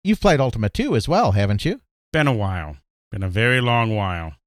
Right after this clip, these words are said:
Speaker 1: So yes, it is a precursor to the moon gates in the later Ultimas. That's absolutely correct. Ultima two has time gates that disappear and reappear at intervals. He lifts that directly from the movie.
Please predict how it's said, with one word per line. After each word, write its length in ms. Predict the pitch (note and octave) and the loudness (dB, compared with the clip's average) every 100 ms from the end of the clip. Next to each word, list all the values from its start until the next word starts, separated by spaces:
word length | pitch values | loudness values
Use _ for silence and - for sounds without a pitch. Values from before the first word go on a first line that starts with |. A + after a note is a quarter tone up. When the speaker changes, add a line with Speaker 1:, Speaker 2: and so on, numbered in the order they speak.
| _ | _
Speaker 1:
So 160 | - G#3 | 2 4
yes, 280 | F3+ E3+ F#3+ | 4 2 2
it 80 | |
is 160 | F3 C#4 | 0 0
a 40 | |
precursor 480 | A3+ G3+ - B2+ - | -2 -2 -2 -4 -4
to 100 | A#2+ | -6
the 60 | A#2+ | -4
moon 200 | A2+ G2+ | -2 -2
gates 260 | F#2 F2 | -2 -4
in 300 | - C3+ A2 | -4 -2 0
the 100 | G2+ | 0
later 280 | A2 A2 F#2 | 0 2 0
Ultimas. 320 | F2+ E2 G2+ | -2 -4 -4
That's 160 | A2 C#3+ | -2 2
absolutely 420 | G3 G3+ D#3 F#2 | 0 0 -4 -6
correct. 480 | F2+ F#2+ D2 - - - _ _ _ - | -8 -8 -10 -12 -14 -20 _ _ _ -2
Ultima 400 | D#3 C3+ A#2 G2+ | 0 0 -2 -2
two 600 | - F4+ F#4 G#2 F2+ E3 _ - | 0 0 2 0 -2 -6 _ 0
has 240 | C3+ G2+ | 0 2
time 280 | - F3+ D4+ | 0 -2 -2
gates 500 | D3 - - - - _ _ | -4 -6 -10 -16 -16 _ _
that 200 | A2+ B2+ | 0 0
disappear 600 | B2 C3+ A#2+ C3+ B2 F#2+ F#2 | 2 -2 0 0 2 0 0
and 220 | A2+ G#2+ | 0 2
reappear 580 | G2+ F#2 G#2+ F#2 D2 D2 - | 2 2 2 0 -2 -6 0
at 160 | A2+ G#2+ | 2 4
intervals. 640 | F#2 D#2 - _ - - _ _ - | 2 -2 -8 _ -18 -18 _ _ -8
He 160 | - | -4
lifts 420 | E3+ D3+ A#3 - - | 0 2 2 0 -2
that 340 | D#3 C3 - - | 2 2 -2 -4
directly 1080 | - D3 B2+ A#2+ D3+ F3+ - A#2 E2+ D2 E2 _ - | 0 2 2 0 0 -2 -4 -4 -4 -8 -12 _ -2
from 240 | D3+ A#2+ | 0 0
the 80 | A#2 | -2
movie. 400 | A#2+ A#2 E2+ | -2 -4 -6